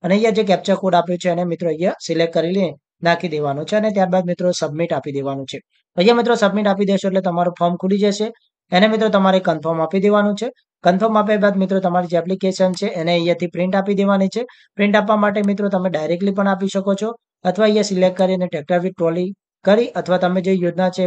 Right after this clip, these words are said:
ફોર્મ ભરી અહીંયા મિત્રો એપ્લિકેશન છે તમારે નાખી, બર્થ ડેટ નાખી, captcha કોડ નાખી અને મિત્રો અહીંયા તમારી એપ્લિકેશન છે એને તમારે પ્રિન્ટ આપી લઈ દેવાની છે અને ત્યારબાદ મિત્રો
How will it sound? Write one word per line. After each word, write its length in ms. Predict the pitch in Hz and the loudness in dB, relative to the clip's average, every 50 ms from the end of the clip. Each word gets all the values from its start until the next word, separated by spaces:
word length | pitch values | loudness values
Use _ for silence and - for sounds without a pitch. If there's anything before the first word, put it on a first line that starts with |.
| 170 175 | -2 -2
ફોર્મ 160 | 180 170 170 160 | -2 -2 0 0
ભરી 180 | 170 180 202 196 | 0 0 0 0
અહીંયા 200 | 175 170 175 175 | 0 0 -2 -4
મિત્રો 160 | 165 - 175 165 156 | -4 -4 -4 -4 -2
એપ્લિકેશન 480 | 170 180 185 180 190 180 - 196 190 190 | -2 -4 -4 -2 -2 -2 0 -2 -2 -2
છે 80 | 190 185 180 | -2 -4 -4
તમારે 240 | 175 170 170 170 165 156 | -2 -2 -2 -2 -2 -2
નાખી, 260 | 160 156 151 - 208 208 180 | -4 -4 -4 -4 -6 -2 -2
બર્થ 140 | 175 165 160 | -2 -2 0
ડેટ 160 | 170 175 170 170 175 | -2 -2 -2 0 -2
નાખી, 300 | 175 180 - 226 190 - - _ _ _ _ _ _ _ _ | -2 -2 -2 -6 -6 -6 -8 _ _ _ _ _ _ _ _
captcha 260 | 180 180 180 - 214 202 196 | 0 0 2 2 2 2 2
કોડ 140 | 208 196 190 190 | 0 0 2 0
નાખી 260 | 185 185 190 196 190 180 | 0 0 0 0 0 0
અને 100 | 170 185 180 170 170 | 0 0 -2 -2 -4
મિત્રો 180 | 165 185 175 | -4 -2 -2
અહીંયા 220 | 165 170 170 - 170 | -2 -2 -2 -2 -2
તમારી 260 | 165 170 170 165 160 | -2 0 0 -2 -2
એપ્લિકેશન 440 | - 185 185 - 196 190 - 190 185 170 | -2 -4 -2 -2 -2 -2 0 -2 -2 -2
છે 80 | 202 208 214 - - - _ _ _ _ - | -4 -8 -8 -12 -18 -20 _ _ _ _ -2
એને 160 | 180 185 208 185 170 | 0 2 2 2 2
તમારે 240 | 156 156 151 170 202 226 - | 0 0 0 0 0 -2 -2
પ્રિન્ટ 260 | - 180 185 180 185 180 | -2 -2 0 2 2 2
આપી 180 | 175 190 185 185 | 2 0 -2 -2
લઈ 100 | 185 175 185 | -2 0 0
દેવાની 300 | 185 185 180 175 185 175 - | 2 2 2 2 0 -2 -2
છે 80 | 196 - - _ _ _ _ _ _ - | -4 -6 -6 _ _ _ _ _ _ -4
અને 120 | 165 170 175 | -2 2 4
ત્યારબાદ 340 | 175 175 170 214 220 196 202 | 4 4 6 4 2 2 0
મિત્રો 200 | 202 190 196 | -2 -2 -2